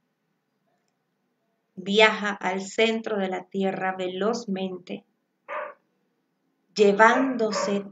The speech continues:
todo eso que definitivamente ya no necesitas, aunque no sepas lo que es.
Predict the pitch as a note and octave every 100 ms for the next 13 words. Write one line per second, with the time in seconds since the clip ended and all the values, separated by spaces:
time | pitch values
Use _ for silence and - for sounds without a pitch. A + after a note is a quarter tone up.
0 | - B3 C#4 D4+ D4 D4 C#4+ - G3+ G3
1 | G3 _ _ _ _ - - - - _
2 | - C#5+ C#5 A#3+ A3+ A3 - A3+ A3+ C4+
3 | C#4+ C#4 C#4 C4 C4+ A#3 A3 A3+ B3 B3+
4 | B3 A3+ G3 - _ _ _ _ _ _
5 | _ _ _ _ - C#5+ C#5+ - - C#5+
6 | C#5+ - _ - D5 C#5+ - _ _ _
7 | _ _ _ _ _ - F3+ F#3 F3 E3+
8 | F3 A#3 A#3+ G#3 G3+ G3 F#3+ - - -
9 | F#3 F3+ G3 F3 E3 -